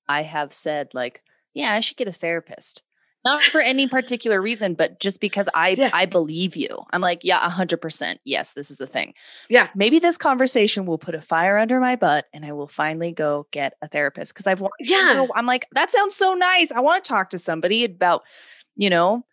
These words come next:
Speaker 1: just
Speaker 2: everything,
Speaker 1: everything.
Speaker 2: anything.
Speaker 1: Uh, yeah.
Speaker 2: Like,
Speaker 1: It sounds like
Speaker 2: like,
Speaker 1: wonderful.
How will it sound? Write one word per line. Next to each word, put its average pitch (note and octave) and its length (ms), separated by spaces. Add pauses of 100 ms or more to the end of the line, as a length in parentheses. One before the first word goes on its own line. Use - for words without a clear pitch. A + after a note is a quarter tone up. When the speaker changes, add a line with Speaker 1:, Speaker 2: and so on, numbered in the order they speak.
(640)
Speaker 1:
just A3+ 300
Speaker 2:
everything, B3 60
Speaker 1:
everything. D4 520
Speaker 2:
anything. D#4 320
Speaker 1:
Uh, G4+ 40
yeah. A3 340
Speaker 2:
Like, C4+ 200
Speaker 1:
It - 160
sounds D#4 300
like D4 220
Speaker 2:
like, B3+ 140
Speaker 1:
wonderful. A3+ 600